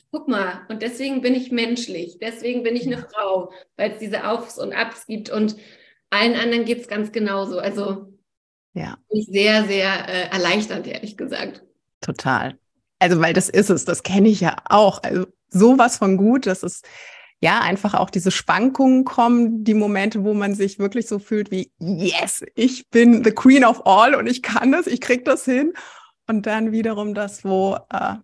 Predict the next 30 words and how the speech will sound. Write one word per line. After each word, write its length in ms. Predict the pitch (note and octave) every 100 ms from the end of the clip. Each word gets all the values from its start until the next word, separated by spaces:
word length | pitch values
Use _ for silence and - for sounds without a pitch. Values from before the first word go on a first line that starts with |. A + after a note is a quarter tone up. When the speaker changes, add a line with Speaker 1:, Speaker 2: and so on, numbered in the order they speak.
| _ -
Speaker 2:
ja, 260 | - F#3+ -
man 160 | F#3
am 120 | F#3
liebsten 260 | F3 F3 -
sich 140 | F3+ -
irgendwie 260 | F3 E3+
unterm 220 | F#3 F#3+
Schreibtisch, 680 | G3 - - F#3 - F#3+ -
nicht 200 | G#3 G#3+
nur 100 | G#3
wie 80 | F#3+
du 140 | G#3+
gerne 220 | G3+ F#3+ F3+
auf 80 | -
den 80 | F#3
Boden 240 | G#3+ A#3
legen 280 | A3 A3+ A#3
magst, 260 | A3 A#3
<laughs> 200 | B3+ A#3+
sondern 0 | - C4+ -
wirklich 460 | G4+ - C#4+ C4+ - - - -
verstecken 720 | A#3 - - A3 - E4+ B3
will. 360 | F3+ G3+ D4+ D#4 - B3+ - _ _ _ _ _ _ _ _ _ _ _
Und 400 | G#3+ G3 G3 G3 - _ _ _ _ _ _ _ -
genau 260 | G#3+ G3+
aus 100 | A3
dem 220 | - G3+ G3
Grund 360 | - A3 C4
ist 360 | - G3 - - _ _ -
mein 600 | F3 E3+ E3+ F#3+ B3